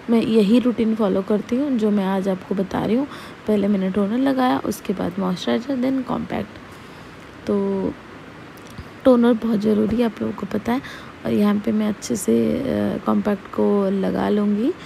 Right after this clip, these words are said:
अ, अपने face पे। मैंने अभी लगा लिया है, and नेक एरिया पे, face पे आपको लगा लेना है। उसके बाद मेरा मेकअप तो complete है। और यहाँ पे मैं बिंदी लगा रही हूँ, जो कि मैं daily लगाती हूँ, red color का।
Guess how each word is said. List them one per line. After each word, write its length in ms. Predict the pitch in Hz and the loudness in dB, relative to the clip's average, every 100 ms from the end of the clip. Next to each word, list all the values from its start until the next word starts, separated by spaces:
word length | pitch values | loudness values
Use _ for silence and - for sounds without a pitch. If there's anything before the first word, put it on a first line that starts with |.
| - - - | -14 -16 -8
अ, 300 | - - - - | -4 -4 -4 -6
अपने 260 | 196 220 214 | -8 -2 -2
face 380 | 202 202 190 - | 0 -2 -2 -2
पे। 140 | 302 370 - - - - | -2 -2 -12 -18 -14 -6
मैंने 260 | 196 190 190 | -2 -2 -2
अभी 440 | 202 202 202 220 | 0 0 0 0
लगा 300 | 202 190 196 | 0 0 0
लिया 300 | 208 220 214 | 2 2 2
है, 320 | 214 226 226 | 0 -2 -4
and 120 | - | -2
नेक 320 | 202 214 190 214 | 0 2 2 0
एरिया 260 | 196 196 | 0 0
पे, 140 | 196 277 | 0 -2
face 340 | - 214 - | 0 -2 0
पे 60 | 262 | 2
आपको 300 | 262 - 208 | 2 2 4
लगा 300 | 196 180 190 | 4 4 4
लेना 260 | 214 214 220 | 4 2 0
है। 260 | 220 285 - - - - - - - 226 | 0 -4 -6 -16 -16 -16 -16 -18 -8 -6
उसके 420 | - - - 214 | -6 -6 0 0
बाद 760 | 202 - 220 247 254 240 240 226 - | 0 -2 0 2 0 0 -2 -4 -4
मेरा 340 | 214 208 220 214 311 - - - - 220 | 0 2 2 2 -4 -12 -18 -18 -2 2
मेकअप 340 | 214 208 226 - | 4 2 -2 -2
तो 80 | |
complete 500 | 226 208 202 - - | 0 0 0 0 0
है। 100 | - - - - - | -4 -8 -14 -14 -4
और 60 | - | 2
यहाँ 140 | 233 | 2
पे 80 | 226 | 2
मैं 260 | 233 233 220 | 2 2 2
बिंदी 260 | 220 214 | 2 2
लगा 340 | 240 233 226 226 | 2 2 2 4
रही 100 | 240 | 4
हूँ, 240 | 240 240 | 4 2
जो 120 | 208 | 0
कि 120 | 190 | 0
मैं 180 | 202 196 | 0 2
daily 240 | 202 240 269 | 2 4 6
लगाती 440 | 254 240 233 247 | 6 4 2 2
हूँ, 120 | 240 | 4
red 200 | 220 208 | 4 2
color 320 | - 208 202 | 2 0 0
का। 240 | 202 220 | 0 0